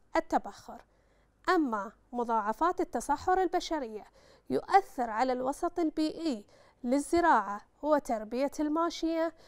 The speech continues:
وينهار القطاع الزراعي، مما يهدد بقاء السكان في مواطنهم. انهيار الحرف المحلية المعتمدة على المواد الزراعية، وتقلص التجارة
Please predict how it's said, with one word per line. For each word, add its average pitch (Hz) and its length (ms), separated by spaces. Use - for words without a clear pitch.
وينهار 277 600
القطاع 247 520
الزراعي، 226 800
مما 403 400
يهدد 359 680
بقاء 254 580
السكان 247 680
في 403 120
مواطنهم. 240 840
انهيار 269 540
الحرف 349 380
المحلية 311 800
المعتمدة 269 800
على 233 360
المواد 285 540
الزراعية، 330 840
وتقلص 262 960
التجارة 247 760